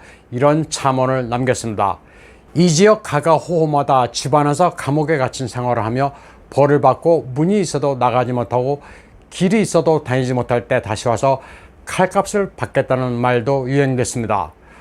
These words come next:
바로 전염병 초기 후베이성에 내려졌던 락다운 상황과 소스라칠 정도로 일치합니다. 당시 후베이성 황강도 엄격한 락다운이 시행된 지역입니다. 서다오렌의 서는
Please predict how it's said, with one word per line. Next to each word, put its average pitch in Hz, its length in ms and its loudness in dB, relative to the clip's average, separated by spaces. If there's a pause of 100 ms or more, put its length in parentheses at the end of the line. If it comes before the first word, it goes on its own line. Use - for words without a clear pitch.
(360)
바로 202 300 4
전염병 156 500 0
초기 147 240 -4
후베이성에 175 840 0
내려졌던 135 680 0 (200)
락다운 135 580 0
상황과 131 600 -2 (160)
소스라칠 202 720 0
정도로 139 580 -2
일치합니다. 120 580 -4 (640)
당시 160 400 0
후베이성 156 800 0
황강도 139 680 -2 (320)
엄격한 143 800 0
락다운이 135 580 0
시행된 135 500 -2
지역입니다. 110 560 -4 (640)
서다오렌의 156 1000 2
서는 160 440 -2